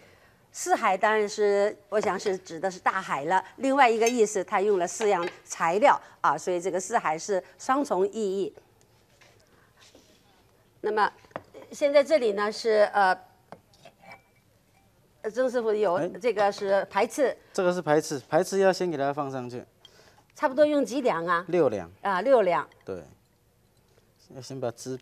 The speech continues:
Speaker 2: 避一下。
Speaker 1: 是，这个排翅用六两，呃，我们可以在市场里头买现成的回来，然后呢，就给它这个煨过。
Speaker 2: 对。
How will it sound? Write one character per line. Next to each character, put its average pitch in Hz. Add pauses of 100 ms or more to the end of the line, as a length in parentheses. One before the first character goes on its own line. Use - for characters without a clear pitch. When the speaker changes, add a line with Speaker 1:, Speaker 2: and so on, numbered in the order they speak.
Speaker 2:
避 113
一 -
下。 110 (440)
Speaker 1:
是， 185 (520)
这 311
个 262
排 233
翅 285
用 247
六 269
两， 165 (360)
呃， 180
我 196
们 214
可 285
以 262
在 247
市 277
场 202
里 202
头 226
买 190
现 285
成 202
的 247
回 185
来， 180 (200)
然 185
后 226
呢， 220
就 196
给 165
它 180
这 180
个 170
煨 190
过。 214 (260)
Speaker 2:
对。 110